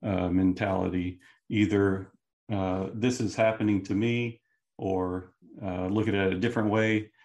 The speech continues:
Uh, this opportunity is presented to me. This challenge, this opportunity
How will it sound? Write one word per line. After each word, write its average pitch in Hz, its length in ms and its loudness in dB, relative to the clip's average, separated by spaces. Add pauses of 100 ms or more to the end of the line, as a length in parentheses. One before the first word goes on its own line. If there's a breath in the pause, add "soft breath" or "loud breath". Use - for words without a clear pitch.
(340 soft breath)
Uh, 92 280 -2
this 101 240 -2
opportunity 98 840 0
is 98 160 -6
presented 95 460 0
to - 100 -6
me. 92 360 0
This 104 200 -2
challenge, 104 500 0
this 104 200 0
opportunity 104 800 0